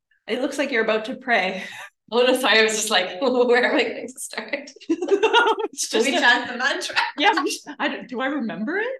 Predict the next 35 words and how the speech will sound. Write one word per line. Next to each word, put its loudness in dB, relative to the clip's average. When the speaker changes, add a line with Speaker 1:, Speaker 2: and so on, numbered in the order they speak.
Speaker 2:
Oh, -8
God, -8
I've -8
said -8
it -14
so -8
many -6
times -6
now. -8
Go 2
on, 2
see -4
if -4
you -6
can -4
do 0
it. -4
Speaker 1:
Okay. -2
Speaker 2:
Sometimes 0
I -6
think 0
it -6
just -6
comes -8
back -4
to -8
you, -4
I -6
betcha. -8
Speaker 1:
Okay, -8
close -10
your -4
eyes. -6
<laughs> -10
Hmm. -4